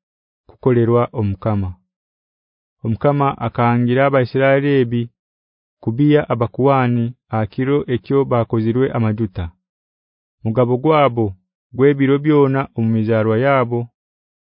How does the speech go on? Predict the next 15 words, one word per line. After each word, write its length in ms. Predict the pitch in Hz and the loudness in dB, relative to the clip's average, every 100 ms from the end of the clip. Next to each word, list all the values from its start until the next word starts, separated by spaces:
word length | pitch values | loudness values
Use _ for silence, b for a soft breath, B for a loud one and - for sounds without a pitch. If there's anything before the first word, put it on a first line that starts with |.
| _ _ - | _ _ -4
Eri 200 | 113 113 | -2 2
niryo 260 | 117 117 156 | 2 2 2
iteeka 680 | 175 - 170 160 165 165 165 | 0 0 -2 0 0 0 -2
ly'ekihongo 1000 | - 127 147 - 131 127 127 123 123 123 - _ | -6 -4 -4 -2 0 0 0 0 0 -2 -8 _
ky'okwokibwa 760 | 147 143 127 117 - 113 117 113 185 113 | -6 -4 -2 -2 -2 -2 0 0 -2 -12
eky'emyaka 840 | - 147 156 156 139 - 131 143 - _ _ _ _ | -6 -4 -2 -2 -2 -2 -4 -4 -8 _ _ _ _
ekihongo 640 | 117 - 123 117 113 113 117 117 120 _ | -8 -4 0 2 2 0 0 -2 -8 _
ky'enyatano 580 | - 135 135 117 120 113 | -2 0 0 0 -2 0
y'obufu. 560 | 113 127 110 113 - 104 98 _ _ _ _ _ _ _ - | 2 2 0 -4 -6 -8 -8 _ _ _ _ _ _ _ -8
Ekihongo 580 | 110 - 120 117 120 120 | -6 0 0 2 2 0
ky'enyatano 600 | 117 147 147 135 - 127 123 | -2 -2 0 -2 0 0 0
y'entambara 720 | 143 143 131 123 117 117 117 120 _ _ _ _ 117 | 0 0 -2 0 2 2 0 -6 _ _ _ _ -10
ekyaitendeka 840 | - 147 143 131 117 120 120 95 87 _ _ _ - | 0 0 2 2 4 2 0 -4 -8 _ _ _ -6
n'ebiyongo 640 | 127 139 135 127 123 123 120 _ | -4 0 2 4 2 2 0 _
by'emirembe. 640 | 143 147 139 127 120 120 | -2 0 2 2 2 4